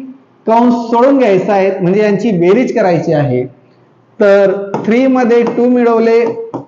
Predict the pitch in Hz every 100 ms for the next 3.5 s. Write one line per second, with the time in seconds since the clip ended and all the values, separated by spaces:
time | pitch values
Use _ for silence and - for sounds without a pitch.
0 | _ _ - 226 240 233 240 233 165 190
1 | 202 170 220 247 240 208 220 226 226 -
2 | - - _ _ - 175 214 247 233 220
3 | 208 208 208 - -